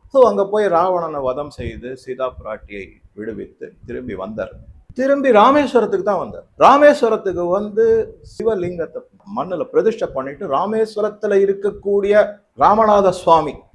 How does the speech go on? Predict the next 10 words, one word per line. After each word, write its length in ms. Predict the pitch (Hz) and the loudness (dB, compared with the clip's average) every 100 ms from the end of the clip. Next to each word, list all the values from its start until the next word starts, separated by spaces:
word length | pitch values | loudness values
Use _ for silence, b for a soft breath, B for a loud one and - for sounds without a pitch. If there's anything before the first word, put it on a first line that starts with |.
| - 170 | -6 -2
அவர்கிட்ட 520 | 180 170 143 123 139 | -2 -2 -4 -8 -12
போய் 300 | - 120 127 170 - - | -10 -10 -10 -12 -16 -4
பிரார்த்தனை 460 | 120 151 151 131 | -2 -2 -4 -8
எல்லாம் 240 | 120 123 123 | -8 -10 -12
செஞ்சு 240 | 117 110 135 | -12 -12 -14
பூஜை 240 | 127 139 120 | -10 -4 -4
எல்லாம் 200 | 107 107 | -4 -12
செஞ்சார். 300 | - 90 - - | -18 -16 -10 -2
பரிகார 460 | 139 190 196 165 139 | 0 2 2 0 -4
பூஜை 280 | 110 107 | -8 -8